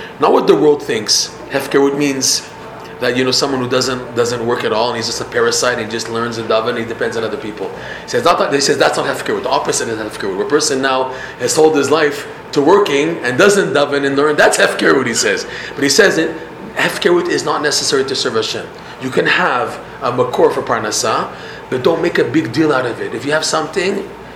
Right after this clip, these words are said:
make it flexible. Make it that there's time for Torah study, for davening, for, for also the spiritual, uh, nourishment of your life. Visit Hashem.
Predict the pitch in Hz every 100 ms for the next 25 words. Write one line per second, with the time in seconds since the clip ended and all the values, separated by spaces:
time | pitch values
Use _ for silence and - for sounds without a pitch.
0 | - - 123 185 - - 180 175 175 139
1 | 113 98 135 160 160 147 131 139 147 139
2 | 135 127 120 - - - 143 - 139 139
3 | 135 127 120 135 131 135 131 127 123 123
4 | 120 120 - - - 131 143 175 - 165
5 | - 202 208 202 160 151 143 143 143 135
6 | - 131 127 113 113 98 95 120 110 110
7 | 107 101